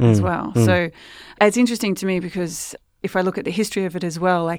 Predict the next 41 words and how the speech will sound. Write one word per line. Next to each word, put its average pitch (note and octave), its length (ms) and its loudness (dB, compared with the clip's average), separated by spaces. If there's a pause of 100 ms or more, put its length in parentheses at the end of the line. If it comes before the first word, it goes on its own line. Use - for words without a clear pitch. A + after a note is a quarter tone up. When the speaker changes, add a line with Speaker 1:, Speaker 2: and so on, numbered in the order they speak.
Speaker 1:
came G3+ 220 -4
across F#3+ 240 -4
these F3 180 -6
manuscripts F3+ 720 -4 (460)
that F3+ 100 2
are F3 60 0
left F3+ 300 -2
in F#3+ 80 -2
the F3 80 -2
desert E3+ 380 -2
by E3+ 140 -4
the E3+ 80 -6
Tibetans F3 560 -6
when F3+ 140 0
they F#3 180 2
invaded E3+ 360 -4
the E3+ 80 -10
Chinese E3+ 360 -4
capital E3 360 -10
in E3 100 -8
the E3 60 -8
sixth - 440 -14
to G3 100 -6
ninth E3+ 260 -4
century. - 500 -10 (300)
And G3 200 0
there's F#3 140 -2
one F#3+ 160 0
of F#3 60 -2
them F3+ 100 -2
that's - 160 -4
called F3 180 -10
the F3 80 -8
Tibetan - 360 -8
Chronicle, - 420 -6
and E3+ 140 -6
it - 80 -6
has G3 140 -6
this F3 320 -10 (280)
poem, F#3+ 340 -2
this E3+ 160 -6